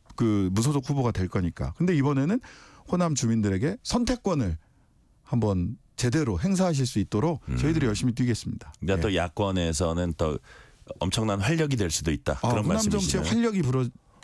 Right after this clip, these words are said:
Speaker 1: 이, 넣어질 거고요.
Speaker 2: 네.
Speaker 1: 아마 선거 투표율이 이전의 재보궐선거, 호남 지역 재보궐선거보다 굉장히 높아지리라고 봅니다.
Speaker 2: 자, 조국 혁신당 홈페이지 첫 화면에요.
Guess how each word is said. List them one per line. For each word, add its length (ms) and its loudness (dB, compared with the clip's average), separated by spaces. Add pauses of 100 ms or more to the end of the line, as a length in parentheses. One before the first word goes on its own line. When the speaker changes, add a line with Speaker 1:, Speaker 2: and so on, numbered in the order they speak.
(260)
Speaker 1:
이, 260 2
넣어질 340 0
거고요. 380 0 (160)
Speaker 2:
네. 120 0
Speaker 1:
아마 500 0 (360)
선거 960 2
투표율이 840 2
이전의 480 2
재보궐선거, 640 0
호남 300 2
지역 160 0
재보궐선거보다 720 0
굉장히 300 0
높아지리라고 760 0
봅니다. 380 -8 (340)
Speaker 2:
자, 380 -2 (120)
조국 360 0
혁신당 600 0
홈페이지 520 0
첫 220 -2 (100)
화면에요. 640 0